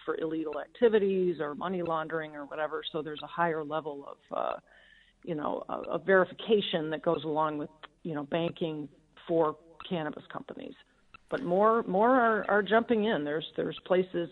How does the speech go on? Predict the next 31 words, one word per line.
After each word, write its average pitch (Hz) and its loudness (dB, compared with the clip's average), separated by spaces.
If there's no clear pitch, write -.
uh, - -4
Frankenmuth 202 2
Credit 190 4
Union, 185 -2
uh, 151 2
there's 165 0
a 156 -2
Royal 160 2
Oak-based 165 0
Citizen 165 -2
State 147 -4
Bank 190 2
that's 190 -2
doing 180 0
this, 175 0
uh, 143 -6
Blue 175 4
Ox 170 4
Credit 180 4
Union 165 -4
in 139 -2
Battle 151 -2
Creek, 185 0
uh, 139 -4
Level 165 4
One 160 -2
Bank 160 -4
Corp 165 -2
in 156 -2
Farmington 156 -4
Hills. 170 -2